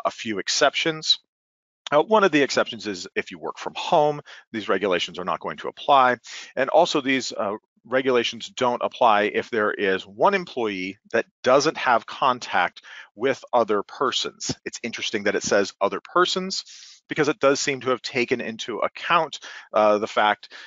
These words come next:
that individuals at work come in contact with employees, but then they also come in contact with, uh, third-party vendors,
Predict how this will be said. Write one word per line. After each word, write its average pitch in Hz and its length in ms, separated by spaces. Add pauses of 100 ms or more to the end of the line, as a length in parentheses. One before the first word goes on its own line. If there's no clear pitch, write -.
(120)
that 101 320 (220)
individuals 110 640
at 113 160
work 113 220 (320)
come 110 120
in 104 80
contact 101 400
with - 140
employees, 135 720
but - 100
then 87 80
they 92 80
also 123 240
come 180 140
in 175 80
contact 160 480
with, 98 160 (420)
uh, 85 240
third-party 110 520
vendors, 135 640